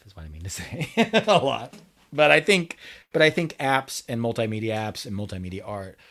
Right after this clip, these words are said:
are gonna just become more and more part of our life, I think, <laughs> true, honestly,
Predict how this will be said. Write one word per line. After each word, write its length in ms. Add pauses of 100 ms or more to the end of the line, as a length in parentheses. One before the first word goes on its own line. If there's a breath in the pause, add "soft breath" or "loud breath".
(260 soft breath)
are 60
gonna 180
just 200
become 260
more 240
and 100
more 160
part 260
of 120
our 140
life, 460 (140)
I 40
think, 520 (200)
<laughs> 200
true, 220 (200)
honestly, 580